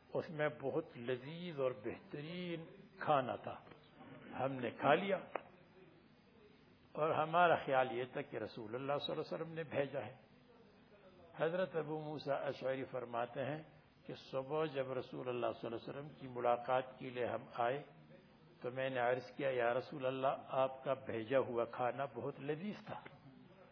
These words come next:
آپ کا بھیجا ہوا کھانا بہت اچھا تھا۔"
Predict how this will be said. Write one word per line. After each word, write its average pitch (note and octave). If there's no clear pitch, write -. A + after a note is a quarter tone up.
آپ D#3
کا E3
بھیجا C3+
ہوا B2
کھانا C#3+
بہت D3
اچھا -
تھا۔" -